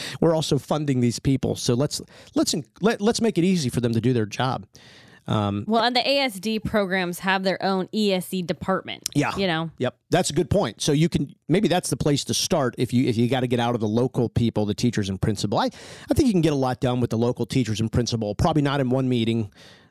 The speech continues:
Speaker 1: uh, or one phone call, certainly not one email. But,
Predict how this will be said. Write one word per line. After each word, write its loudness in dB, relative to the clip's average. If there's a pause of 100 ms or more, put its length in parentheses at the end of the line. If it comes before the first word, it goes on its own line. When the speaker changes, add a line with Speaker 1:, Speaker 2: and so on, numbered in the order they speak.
Speaker 1:
uh, 0
or 2
one 0
phone -2
call, 0
certainly 0
not 0
one 0
email. 2
But, 0